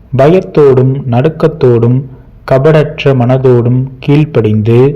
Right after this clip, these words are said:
மனுஷருக்கு பிரியமாயிருக்க விரும்புகிறவர்களாக பார்வைக்கு ஊழியம் செய்யாமல்,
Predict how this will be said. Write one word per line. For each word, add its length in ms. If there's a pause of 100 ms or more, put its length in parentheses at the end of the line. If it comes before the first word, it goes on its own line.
(680)
மனுஷருக்கு 800
பிரியமாயிருக்க 960 (460)
விரும்புகிறவர்களாக 1080 (380)
பார்வைக்கு 720 (120)
ஊழியம் 460
செய்யாமல், 680